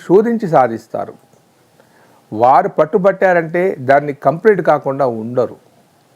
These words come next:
పరిశోధన రంగంలో ఉన్నవారు చాలామంది కొన్ని వంద, కొంత వేల మంది సైంటిస్టుల చరిత్ర చూశాను. వాళ్ళందరూ వృశ్చిక రాశిలో ఎక్కువగా ఉన్నారు. దానికి కారణం ఏమిటనంటే వారు ఈరోజు పని కాలేదని దాన్ని వదిలేసే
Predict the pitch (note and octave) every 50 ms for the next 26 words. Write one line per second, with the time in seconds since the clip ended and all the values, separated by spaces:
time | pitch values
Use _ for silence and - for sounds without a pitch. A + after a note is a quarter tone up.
0 | _ _ _ _ _ _ _ - C3 D#3+ F3 E3 A3 G#3 G3 G3+ G3 G3 F#3 F3+
1 | F3 F3 F3 F3 E3+ E3+ E3 D#3 D3+ D#3 D#3+ E3 E3+ E3 D3+ - C#3 C#3+ D#3+ F3+
2 | F#3 G3 G#3 G3 F#3+ - - D3 C#3+ C3+ B2 B2 B2+ D#3 F3+ F3 D#3 - - -
3 | _ - - D3 D3 C#3+ D3+ C#3+ C#3 C3 B2 A#2 A#2+ C#3+ F3 G3 F#3+ F#3+ F#3+ F3+
4 | E3 - D#3 D3 D#3+ D#3+ F3 E3 - E3 D#3 C#3 - D3+ D3 D#3 - D#3+ D3 B2+
5 | - C3+ B2+ - B2 A#2 A2+ A2+ A#2 A#2 A#2 B2+ D#3+ D#3 C3+ B2 B2 - D#3 F3
6 | D#3 D#3 C#3+ - - C3+ A#2+ A2 - C#3+ C#3+ D#3 D#3 C3+ G#2+ F2+ E2+ F2 F2 -
7 | - A2+ B2 B2+ B2+ - - B2 D3 D#3+ F3 F3 E3+ D#3+ D#3 C#3 D3 C3+ B2+ A#2+
8 | A#2+ A#2+ - A#2+ A2 - - - - - - - - - - A#2+ C#3 E3+ - F3
9 | D3 C#3 D#3 E3 _ _ _ _ _ _ _ - C#3 D#3 E3 G3 G3 G3+ - E3+
10 | D#3 E3+ F#3 G3 G3 G3 F#3+ F#3+ F#3 F#3 F3+ F3 E3+ E3+ D#3+ D#3 C#3+ C#3+ D3+ E3
11 | E3 - -